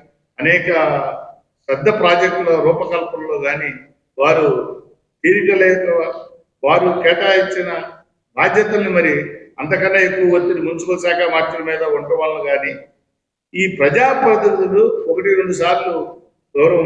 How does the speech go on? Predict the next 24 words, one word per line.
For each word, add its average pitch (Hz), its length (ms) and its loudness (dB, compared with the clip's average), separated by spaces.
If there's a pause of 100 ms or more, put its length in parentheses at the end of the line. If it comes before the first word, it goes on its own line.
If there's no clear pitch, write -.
(540)
మున్సిపల్ 160 340 -8
శాఖ 160 180 -2 (120)
మంత్రి 147 240 -8
గారిని 143 320 -4
కలిసి 135 360 -8 (580)
కొన్ని 135 180 -6
విషయాలు 160 480 -2
వారి 139 160 0
ముందు 123 240 -10 (120)
ప్రస్తావించి, 165 720 -4 (380)
వాటిలో 185 360 2 (120)
కొన్ని 170 220 0
వారి 156 200 2
సూచన 165 360 -6
మేరకు 156 540 -6 (180)
పరిష్కరించడం 151 600 -10
జరిగింది, 151 360 -6
కానీ 139 260 -6 (500)
అనేక 240 360 2
సమస్యలు 220 420 2
ఇంకా 190 240 -2
పరిష్కరిస్తున్నాం. - 680 -6 (1160)
కాలయాపన 214 760 2
జరుగుతుందనే 175 600 -2